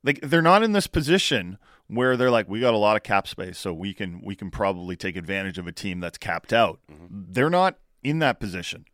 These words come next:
Speaker 1: So Patrick Allvin was ta-, uh, was asked about Oliver Ekman-Larsson. And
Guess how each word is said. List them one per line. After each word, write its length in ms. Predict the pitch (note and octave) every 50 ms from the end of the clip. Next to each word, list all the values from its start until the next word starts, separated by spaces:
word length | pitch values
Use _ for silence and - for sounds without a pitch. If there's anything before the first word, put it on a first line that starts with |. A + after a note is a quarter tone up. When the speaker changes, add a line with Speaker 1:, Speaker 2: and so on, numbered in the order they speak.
| _ _ _ _ _ _ _ _ _ _ _ _ _ _
Speaker 1:
So 460 | - - - D#3+ D3+ D3 D3 D3 D3+
Patrick 400 | - - F3+ F#3+ G3+ - - D4+
Allvin 340 | A#3+ A3 F#3 F#3 F#3+ F#3+ F3+
was 180 | E3+ D#3 - -
ta-, 340 | - - D3 C3 C#3+ D3+ -
uh, 240 | - C3+ B2+ B2+ B2
was 220 | A#2 B2 A#2+ G#2+ A#2+
asked 260 | A#2+ B2 B2 - -
about 240 | A#2 G#2+ A2+ A2 - -
Oliver 320 | G#2 A2 A2 A2+ F#2+ A2
Ekman-Larsson. 840 | G#2 G2+ G#2 - - G#2 F#2+ F2+ F2+ F2 F#2 - - - C#2+ C#2+ - - _ _ _ _ _ _ _ _ _ _ _ _ _ _ _ _ _ _ _ _ _ _ -
And 520 | A#2 A#2+ A#2+ B2 B2 B2 A#2+ A#2 A#2 -